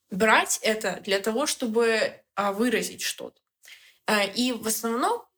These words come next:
это делаются для главных персонажей.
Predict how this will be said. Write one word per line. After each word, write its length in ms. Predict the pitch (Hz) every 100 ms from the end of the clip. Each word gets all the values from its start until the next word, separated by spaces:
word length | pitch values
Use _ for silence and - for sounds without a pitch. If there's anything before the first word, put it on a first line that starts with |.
| -
это 340 | 247 254 240
делаются 560 | 226 294 285 247 - 214
для 160 | 214
главных 420 | 214 208 254 233 -
персонажей. 640 | 220 - 175 - - -